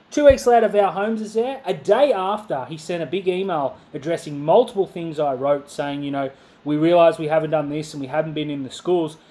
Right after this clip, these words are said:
I, I called Cronulla and said, "Can I speak to Noyce? Because he's got up me and then admitted everything." And they're like, "Oh, no, he's not taking calls, especially from you."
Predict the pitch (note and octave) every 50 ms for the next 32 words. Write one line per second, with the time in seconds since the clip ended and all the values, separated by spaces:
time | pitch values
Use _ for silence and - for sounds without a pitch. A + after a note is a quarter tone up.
0 | _ _ _ _ _ - G3 C4+ D#4 D#4 A3+ G#3+ G3+ A#3 C4+ - - A#3+ A3 -
1 | - - F3 D#3+ F3 G3 G3+ F3 D#3 D#3+ - F3 D#3+ - B3 D4 F4 F4+ - -
2 | - G#3 A3 G#3 - A#3 G3 E3+ D#3 C3 B2 - - - D#3+ - G3+ G3 A#3+ C#4
3 | C4+ - D4 B3 G#3+ G3+ G3+ - D#3+ D#3 D#3 D3+ D#3 F3 F#3 F3+ D3+ C#3+ D3+ D#3+
4 | F3 F#3+ F#3 D3 D3 C#3 C3+ C3+ B2+ - - C#3+ C3 B2+ C3 C3+ C3+ C#3+ C#3+ C#3+
5 | F#3 F3 E3+ E3+ E3 D#3 D3 - F3+ - - - D#3 C#3+ - C3+ B2+ - D3 D#3
6 | F3 F#3 F3 D3+ - - D#3 C#3+ C#3+ - C#3+ - - C#3 B2+ C#3 F3 B3 C#4+ -